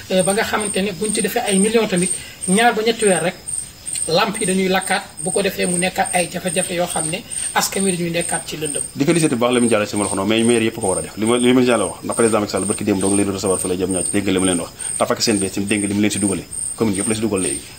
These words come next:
Speaker 2: Kon moom ñoom ñëpp ko war a remercier. Ça veut dire que comme li nga wax, parce que lampadaire yi du jël courant, du jël, bu courant coupé woon, da koy day tàkk. Kon ku ñu ko def sa commune moom wàññi na la facture, effectivement.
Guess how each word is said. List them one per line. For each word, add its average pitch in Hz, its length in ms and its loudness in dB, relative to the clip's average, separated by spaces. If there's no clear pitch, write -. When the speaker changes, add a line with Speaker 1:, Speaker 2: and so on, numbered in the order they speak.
Speaker 2:
Kon 98 120 -2
moom 113 200 2
ñoom 98 180 -2
ñëpp 95 140 -2
ko 107 80 -4
war 101 140 2
a 98 40 0
remercier. 90 380 -4
Ça 87 140 -4
veut 85 100 -6
dire 85 140 -6
que 135 80 -4
comme 98 160 -2
li 95 80 -4
nga 110 60 -2
wax, 127 80 -2
parce - 120 -6
que 107 60 -2
lampadaire 92 340 -2
yi 110 140 2
du 107 120 -4
jël 95 140 0
courant, 87 340 -2
du 104 80 0
jël, 95 140 0
bu 95 160 -4
courant 107 240 0
coupé - 160 -8
woon, 104 80 -2
da 101 140 -2
koy 104 160 -2
day 95 180 -2
tàkk. - 220 -6
Kon 117 100 0
ku 127 100 0
ñu 117 40 0
ko 151 80 2
def 139 80 -2
sa 135 80 2
commune 123 240 6
moom 110 160 4
wàññi 113 180 2
na 113 120 4
la 104 100 2
facture, 104 300 -2
effectivement. 147 520 2